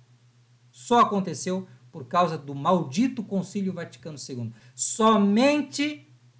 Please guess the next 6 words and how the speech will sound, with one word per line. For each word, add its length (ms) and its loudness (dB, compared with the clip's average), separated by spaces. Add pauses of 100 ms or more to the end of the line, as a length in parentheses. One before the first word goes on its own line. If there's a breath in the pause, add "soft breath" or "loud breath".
(500)
quando 460 4
for 240 -2
cancelado 760 2
este 260 -4
maldito 520 -4
concílio 720 -4